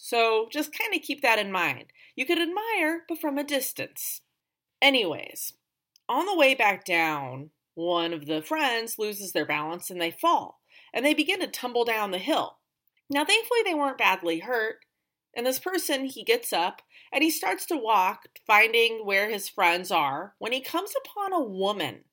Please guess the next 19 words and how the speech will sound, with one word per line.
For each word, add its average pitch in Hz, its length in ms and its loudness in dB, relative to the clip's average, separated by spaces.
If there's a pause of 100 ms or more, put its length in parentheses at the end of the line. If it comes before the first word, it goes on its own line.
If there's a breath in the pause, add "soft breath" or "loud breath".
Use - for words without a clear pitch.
(260)
And 269 440 2
he 277 260 -4
said 349 320 -4 (160)
that 240 340 0
she 269 200 -4
was 247 180 -8
wearing 214 420 -2
this 196 300 -10 (260)
really 269 380 -4
old-looking 185 760 -6
dress - 640 -10 (280 soft breath)
and 196 380 0
wearing 180 400 -2
heels, - 840 -10 (360)
which - 440 0
is 262 360 -2
not 381 380 -8
proper 175 380 0
footwear 220 760 -2